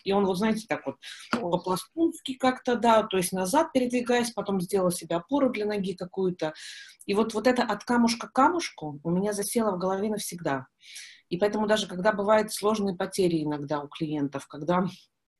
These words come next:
Speaker 1: кто-то теряет из близких, и они говорят: "Как жить? Вообще невозможно", да? И у меня в голове всегда вот это встает "от камушка к камушку". Просто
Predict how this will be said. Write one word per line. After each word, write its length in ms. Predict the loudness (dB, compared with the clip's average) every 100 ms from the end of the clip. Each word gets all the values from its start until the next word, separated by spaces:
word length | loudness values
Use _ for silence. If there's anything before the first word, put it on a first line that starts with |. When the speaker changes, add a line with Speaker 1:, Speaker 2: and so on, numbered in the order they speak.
| _ -8 -8 -12 -4 -4
Speaker 1:
кто-то 340 | 0 0 2 -2
теряет 480 | 0 0 2 0 -2
из 80 | -2
близких, 520 | 0 -2 -4 -12 -2
и 100 | 2
они 180 | 4 2
говорят: 200 | 0 0
"Как 160 | 0
жить? 340 | 2 0 0 -6
Вообще 300 | -6 -2 0
невозможно", 640 | 0 -2 -2 -6 -6 -6
да? 240 | -2 -2 -2 -14 -16 -18 -18 -2
И 100 | 2
у 60 |
меня 180 | 4 4
в 40 | 6
голове 280 | 4 4
всегда 300 | 2 0 0 0
вот 80 |
это 160 | -2 -4
встает 380 | -2 0 0 -2
"от 80 | -6
камушка 400 | -4 -4 -6 -8
к 60 | -2
камушку". 560 | -2 -2 -6 -12 -12 0
Просто 520 | 2 2 2 -2